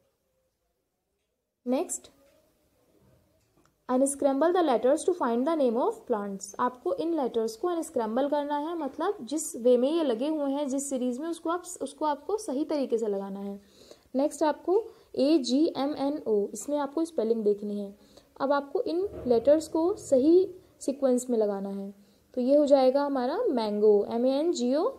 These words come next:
mango। Next है टी एम टी ओ ए ओ, ये है आपका tomato। Next कॉट-, अ, सी टी डबल ओ टी एन, इसको सही से लगाएंगे तो cotton हो जाएगा। Next T एम आई एन,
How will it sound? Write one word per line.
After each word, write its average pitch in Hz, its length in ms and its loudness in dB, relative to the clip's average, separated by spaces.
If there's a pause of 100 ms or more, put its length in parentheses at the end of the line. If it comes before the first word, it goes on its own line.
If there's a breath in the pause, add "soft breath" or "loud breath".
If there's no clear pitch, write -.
(120)
mango। 202 520 0 (340 soft breath)
Next 277 320 0
है 403 240 4
टी 302 160 4
एम 294 220 8 (200)
टी 302 160 2
ओ 285 300 6 (200)
ए 254 120 12
ओ, 208 180 6 (760)
ये 269 80 8
है 277 60 4
आपका 285 360 2 (160)
tomato। 233 600 4 (760)
Next - 540 -4
कॉट-, 214 400 2
अ, 240 200 2
सी 285 380 4
टी 302 360 2 (220)
डबल 262 280 6
ओ 285 140 8
टी 262 240 4
एन, 208 300 4
इसको 339 240 2
सही 330 200 4
से 330 120 4
लगाएंगे 294 380 2
तो 392 140 4
cotton 262 420 4
हो 320 60 2
जाएगा। 311 420 2 (640)
Next 269 340 0 (720)
T 294 80 2
एम 302 260 2
आई 277 180 4
एन, 349 240 0